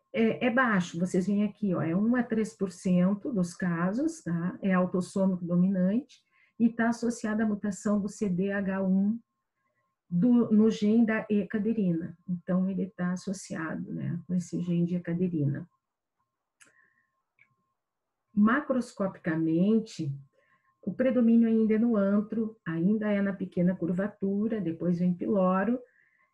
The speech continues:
e cárdia que vem aumentando, certo? E aí existe uma classificação macroscópica que a gente vai ver. Eh, eu vou, eu vou descrever aqui, porque eu fiz assim meu esqueminha, eu acho tão bonitinho.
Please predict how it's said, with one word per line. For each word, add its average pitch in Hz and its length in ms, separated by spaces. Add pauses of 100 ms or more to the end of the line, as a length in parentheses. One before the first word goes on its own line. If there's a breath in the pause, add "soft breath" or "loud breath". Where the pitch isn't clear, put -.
(160)
e 277 120
cárdia 226 520
que 226 140
vem 214 220
aumentando, 220 640
certo? - 580 (640)
E 233 140
aí 254 580
existe 220 720
uma 208 240
classificação 214 1000
macroscópica 220 1080 (800)
que - 80
a 180 120
gente 180 360
vai 180 240
ver. 151 300 (800 soft breath)
Eh, 180 920 (120)
eu 208 140
vou, 226 540
eu 202 100
vou 190 160
descrever 185 520
aqui, 175 260
porque - 260
eu 180 80
fiz 202 240
assim 185 240
meu 185 120
esqueminha, 180 440
eu 190 40
acho 185 200
tão 202 160
bonitinho. 185 580